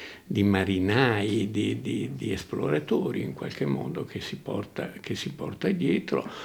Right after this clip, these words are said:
con cani e pony e cavalli, perché, eh, portare gli strumenti, portare i viveri, i viveri,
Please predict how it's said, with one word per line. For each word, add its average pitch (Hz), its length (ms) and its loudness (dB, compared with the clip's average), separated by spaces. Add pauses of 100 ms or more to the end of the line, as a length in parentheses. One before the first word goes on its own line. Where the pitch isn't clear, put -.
(200)
con 123 480 2
cani 127 680 2 (240)
e - 400 4
pony - 600 0
e - 100 -2
cavalli, - 580 -8 (1040)
perché, 123 460 2
eh, - 640 -2 (580)
portare 101 800 0
gli 98 160 -6
strumenti, 104 720 -2
portare 107 800 -6 (320)
i 113 140 2
viveri, 113 840 2
i 104 40 2
viveri, - 640 -4